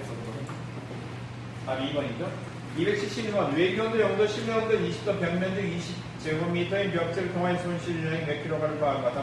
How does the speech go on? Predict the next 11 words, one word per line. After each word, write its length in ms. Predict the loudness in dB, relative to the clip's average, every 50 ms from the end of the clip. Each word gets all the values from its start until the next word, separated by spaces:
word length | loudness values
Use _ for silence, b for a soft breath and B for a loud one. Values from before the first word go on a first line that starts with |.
| -2 -2
몇 220 | -2 -2 -2 0
킬로그램 640 | -2 -2 -2 -2 -2 -2 0 2 2 2 2 0 -2 -4 -6 -6 -6 -4 -2 -2 -2 -2 -4 -6 -4 -4 -2 0 0 0 -2 -4 -8 -8 -10 -10 -10 -10 -10 -10 -10 -8 -8 -6 -4 0 6 8 10 10 8 8 4 2 2 0 0
제곱미터 380 | -2 0 0 0 2 2 2 4 4 4
얻으시고 460 | 2 0 0 -2 0 -2 -2 -2 0
방위 360 | 0 2 2 4 2 2 0 0
개수는 400 | -2 -2 -2 -2 -2 -2 -2 -4 -4
무시한다. 500 | -4 -2 -2 -2 -2 -2 -4 -4 -4 -4
동서남북 760 | -4 -4 -4 -2 -2 -2 0 0 0 0 -2 -2 -4 -4 -4
방향을 380 | -4 -4 -4 -4 -2 -2 -2 -2
무시한다. 500 | -2 -4 -6 -6 -6 -6 -6 -6 -8 -8 -8 -8 -8 -8 -8 -8 -8 -8 -8 -8 -8 -8 -8 -8 -8 -8 -8 -8 -8 -8 -8 -10 -10 -10 -8 -8 -8 -8 -8 -8 -8 -8 -8 -8 -8 -10 -10 -10 -8 -8 -8 -8 -8 -6 -6 -6 -6 -8 -8 -10 -10 -10 -10 -10 -8 -8 -8 -8 -8 -10 -10 -8 -8 -8 -8 -8 -8 -6 -4
이렇게, 500 | -2 -2 0 0 2 2 2 2 2 -2